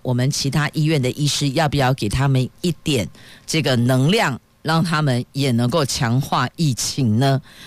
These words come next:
好，反正哦，这个长官要升你的，要升你的这个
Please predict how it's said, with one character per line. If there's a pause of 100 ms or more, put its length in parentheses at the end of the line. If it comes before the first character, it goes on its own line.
(140)
好， (440)
反
正
哦， (280)
这
个
长
官
要
升
你
的， (100)
要
升
你
的
这
个